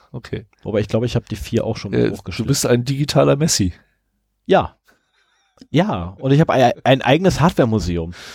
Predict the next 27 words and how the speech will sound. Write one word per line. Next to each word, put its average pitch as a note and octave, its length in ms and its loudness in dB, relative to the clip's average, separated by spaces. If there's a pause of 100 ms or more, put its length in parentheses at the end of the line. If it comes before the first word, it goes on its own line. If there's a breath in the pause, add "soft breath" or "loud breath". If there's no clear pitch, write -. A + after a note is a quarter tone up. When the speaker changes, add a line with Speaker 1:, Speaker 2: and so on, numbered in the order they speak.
(520 loud breath)
Speaker 2:
Ich A2+ 100 -8
meine, C#3 140 4
Speaker 1:
Ja. - 80 2
Speaker 2:
ich - 40 -2
krieg, - 200 -4
ich C3+ 180 -4
krieg - 220 0
Speaker 1:
Weil E3 140 6
Speaker 2:
hoffentlich E3+ 280 2
demnächst D3+ 400 2
noch E3+ 180 0
ein, C#3+ 340 2
ein, C3 420 2
äh, B2+ 240 6 (100)
i C#3+ 120 0
fünf, A#2+ 520 0 (400)
auf - 160 -4
dem C3 300 2
bis D#3 200 2
zum C#3+ 180 0
heutigen D3+ 280 2
Zeitpunkt D#3+ 560 0
ein, C#3 540 -2 (120)
ich - 160 -14
glaub, G#2+ 200 -6
ein F2 180 -6
W-, F2 380 -10